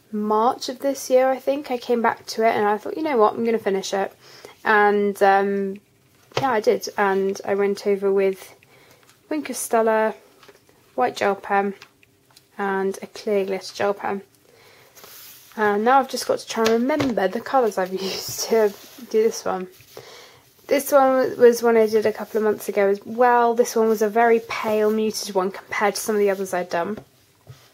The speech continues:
Um, I used Holbein and Prismacolor mainly for the water lily.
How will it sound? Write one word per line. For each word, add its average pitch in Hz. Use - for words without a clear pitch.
Um, 220
I 220
used 214
Holbein 247
and 233
Prismacolor 214
mainly 190
for 190
the 190
water 202
lily. 196